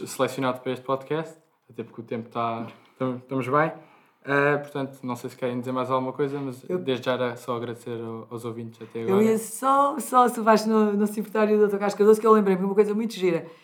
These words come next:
Speaker 2: destas parcerias e deste, deste apoio muito personalizado, é, por exemplo, eu estar, eu agora vou para uma reunião, eh, eh, internacional agora, eh,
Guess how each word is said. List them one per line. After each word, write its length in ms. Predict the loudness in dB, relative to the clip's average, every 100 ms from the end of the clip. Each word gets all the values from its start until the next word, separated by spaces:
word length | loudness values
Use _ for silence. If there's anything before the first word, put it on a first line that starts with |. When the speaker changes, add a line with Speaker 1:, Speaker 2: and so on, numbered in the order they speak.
| _ -4
Speaker 2:
destas 360 | 0 2 0
parcerias 720 | 4 4 4 0 4 4 2 0
e 80 |
deste, 320 | 0 0 -2 0
deste 260 | 0 0
apoio 320 | -2 4 4
muito 260 | 4 2 -2
personalizado, 640 | -8 -4 2 4 4 4
é, 40 | 4
por 140 | 0
exemplo, 260 | -2 0 -2
eu 40 |
estar, 320 | 0 2 2
eu 80 | 2
agora 200 | 2 2
vou 320 | 2 0 -2 -8 _
para 120 | -8 0
uma 160 | 2
reunião, 500 | 2 0 0 0 -2 -10 _ _ _
eh, 760 | -4 -2 -2 -4 -6 -6 -6 -6
eh, 40 |
internacional 640 | -4 -2 -2 -2 0 0 2
agora, 240 | 2 0 -2 -4 -2
eh, 460 | 0 0 -2 -4